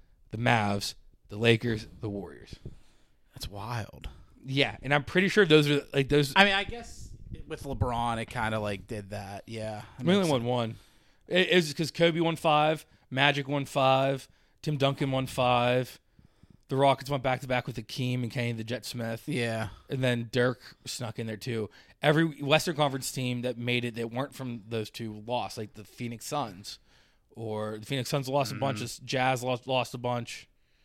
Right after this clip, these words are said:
Speaker 1: Not a bunch. The Suns lost, like, I wanna say three times, maybe. They lost recently. They lost with Nash. I wanna say Nash, may-, maybe. Maybe not Western Conference Finals he lost. But I know they lost with Barkley in the, uh, nineties. Um,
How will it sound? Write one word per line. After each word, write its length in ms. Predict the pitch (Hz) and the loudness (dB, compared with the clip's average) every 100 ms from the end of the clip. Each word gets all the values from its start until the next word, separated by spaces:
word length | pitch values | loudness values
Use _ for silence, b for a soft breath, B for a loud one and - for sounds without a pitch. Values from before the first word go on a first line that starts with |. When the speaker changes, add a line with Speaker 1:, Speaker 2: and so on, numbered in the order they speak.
| _ _ _ _ _ _ - | _ _ _ _ _ _ 0
Speaker 1:
Not 120 | 185 | 0
a 20 | |
bunch. 200 | 131 123 | 2 -2
The 60 | 120 | -2
Suns 220 | 170 180 | -2 0
lost, 280 | 170 165 139 | 4 4 2
like, 160 | 117 107 | -2 -4
I 60 | |
wanna 120 | 127 | -6
say 160 | 117 110 - _ | -4 -6 -8 _
three 220 | 113 110 127 | -12 -8 -6
times, 380 | 147 156 170 | -4 -4 -4
maybe. 420 | 175 175 180 202 185 | -6 -6 -4 -6 -4
They 80 | 135 | -2
lost 320 | 131 139 135 | 0 0 0
recently. 520 | 127 139 135 139 139 | -4 -6 -6 -8 -6
They 100 | 147 135 | -4 -4
lost 340 | 127 131 123 | -4 -4 -4
with 200 | 110 104 | -10 -12
Nash. 420 | 104 110 131 143 | -10 -8 -8 -8
I 40 | 170 | -10
wanna 140 | 170 | -10
say 120 | 185 | -10
Nash, 260 | 180 180 175 | -8 -8 -8
may-, 200 | 185 185 - | -10 -12 -12
maybe. 300 | 165 175 180 | -10 -8 -8
Maybe 200 | 165 156 | -8 -6
not 200 | 151 139 | -4 -4
Western 240 | 131 - 131 | -6 -10 -10
Conference 180 | 127 | -10
Finals 220 | - 123 123 | -10 -12 -12
he 60 | |
lost. 260 | 123 131 - b b b b | -16 -18 -16 b b b b
But 120 | 143 | -8
I 40 | 139 | -6
know 120 | 151 | -6
they 100 | 143 | -4
lost 240 | 135 127 | -2 -2
with 100 | 120 113 | -6 -4
Barkley 420 | 113 113 113 107 | -2 -4 -10 -14
in 60 | |
the, 180 | 107 104 | -12 -14
uh, 40 | 101 | -14
nineties. 420 | 101 104 101 101 - - - b b b b b b b b - | -18 -16 -12 -12 -12 -16 -20 b b b b b b b b -4
Um, 460 | 131 135 131 120 | 2 2 2 -2